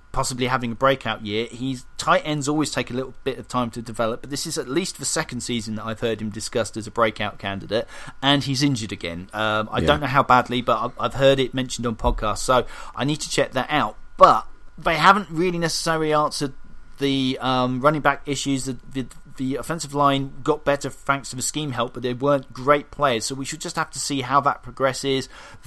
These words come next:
Speaker 1: The defense will be helped by one of my favourite coverage linebackers, DeAndre Levy, coming back from all his hip injuries, so he should be playing. But obviously, they're still trying to work out the defensive kinks from losing Ndamukong Suh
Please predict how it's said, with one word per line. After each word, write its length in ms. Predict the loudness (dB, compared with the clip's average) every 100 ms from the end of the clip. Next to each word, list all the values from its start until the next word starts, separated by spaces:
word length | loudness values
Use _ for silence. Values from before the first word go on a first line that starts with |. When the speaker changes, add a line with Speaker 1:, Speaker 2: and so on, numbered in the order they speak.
| -2
Speaker 1:
The 480 | 2 2 2 0 -2
defense 680 | -2 -2 0 -2 -2 -8 -8 -8
will 220 | -4 0
be 100 | 2
helped 320 | 4 4 4
by 240 | 2 4 2
one 160 | 0
of 60 | 0
my 140 | 0
favourite 360 | 0 0 0 -2
coverage 380 | -2 0 -2 0
linebackers, 480 | 0 0 -4 -4 -4
DeAndre 340 | -2 0 0
Levy, 260 | 0 -2 -2
coming 300 | -4 -4 -2
back 320 | 0 -2 -4
from 160 | -6 -4
all 100 | -4
his 140 | -4
hip 160 | -4 -4
injuries, 300 | -4 -4 -6
so 60 | -6
he 140 | -6
should 160 | -8 -8
be 120 | -8
playing. 400 | -4 -4 -4 -6 -14 -18 -18 -4 4
But 260 | 6 4
obviously, 640 | 0 0 0 -2 -2 -2 0
they're 140 | -2
still 280 | -2 -2 -2
trying 200 | -2 0
to 40 |
work 280 | 2 2 2
out 240 | 0 0
the 60 | -4
defensive 420 | -8 -6 -6 -8
kinks 240 | -8 -8 -6
from 160 | -4
losing 400 | -2 -2 -4 -4
Ndamukong 400 | -4 -4 -6 -8
Suh 420 | -4 0 0 0